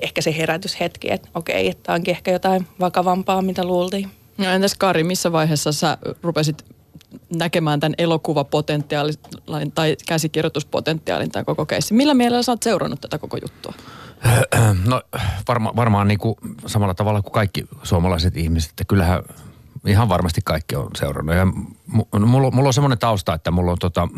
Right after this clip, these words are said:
Speaker 3: <clears throat> mun ukki oli, oli nimenomaan K R P:n, K R P:n, tota, etsi-, etsivä. Ja tota, et mä oon niinku näitä tämmösiä keissejä kuullut niinku, niinku saunassa ja jo-, ja joka paikassa ukki, ukki kertoi mulle ne tällaisia Tulilahden murhasta lähtien, jota se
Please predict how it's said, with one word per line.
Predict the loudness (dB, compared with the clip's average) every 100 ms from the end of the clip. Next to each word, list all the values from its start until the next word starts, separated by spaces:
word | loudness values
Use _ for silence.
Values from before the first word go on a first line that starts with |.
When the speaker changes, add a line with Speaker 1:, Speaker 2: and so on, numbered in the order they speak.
| -12 -4
Speaker 3:
<clears throat> | 0 2
mun | 4 4
ukki | 0 0
oli, | 0 0 -2 -10 -20 -20 -20 -20 -20 -4
oli | 2 4
nimenomaan | 6 4 2 2
K | 2 2
R | 0
P:n, | -2 -2 -2 -4 -12 -4
K | 0 0
R |
P:n, | 0 -4 -4
tota, | -4 -2
etsi-, | 0 0 0 0 0
etsivä. | -2 2 2 2 -2 _ _ -20 -20 -12 -2
Ja | 0
tota, | 2 2 2
et | 2
mä | 4
oon | 4
niinku | 4
näitä | 2 2 -2 -2
tämmösiä | 0 2 2
keissejä | 2 2 0 -2
kuullut | -2 0 0
niinku, | 0 0 -2 -2
niinku | -4 -2
saunassa | 0 0 0 0 -2
ja | 0 -2
jo-, | -4 -8 -12 -12 -6
ja | -2
joka | 0 0
paikassa | 0 0 0
ukki, | -2 -6 -4
ukki | -2 0
kertoi | 0 2 2 4
mulle | 4 2
ne | 0
tällaisia | -2 -2 -2 -4 -6 -16 -20 -20 -20 -20 -20 0
Tulilahden | 4 6 4 4 2
murhasta | 2 0 0 0
lähtien, | 0 0
jota | 2
se | 2